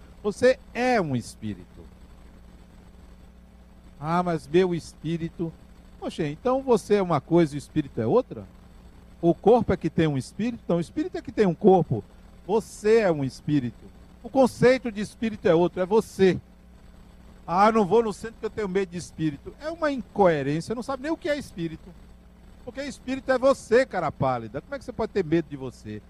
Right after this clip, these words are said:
Você pensa, imagina. É tão infantil e pueril a sua ideia de espírito que você não vai ao centro espírita com medo de espírito. É pueril. Pensa que só está lá,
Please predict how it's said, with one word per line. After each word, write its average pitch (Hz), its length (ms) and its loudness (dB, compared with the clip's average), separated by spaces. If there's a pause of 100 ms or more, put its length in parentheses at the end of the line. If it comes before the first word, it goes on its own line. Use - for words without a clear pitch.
(680)
Você 254 480 4 (360)
pensa, 240 720 4
imagina. 180 1300 -2 (580)
É 240 160 -2
tão 302 400 2
infantil 202 760 -2
e 190 60 0
pueril 190 600 2
a 180 60 2
sua 214 220 -6
ideia 180 400 2
de 156 100 -8
espírito 156 720 -8 (440)
que 254 100 -6
você 262 460 2
não 262 180 4
vai 220 200 4
ao 220 100 2
centro 202 300 -6
espírita 247 360 -2
com 302 140 2
medo 254 360 6
de 196 100 -14
espírito. 185 480 -2 (240)
É 240 120 -4
pueril. 220 800 2 (640)
Pensa 240 600 0
que 202 180 -2
só 170 200 0
está 151 260 -4
lá, 196 240 -2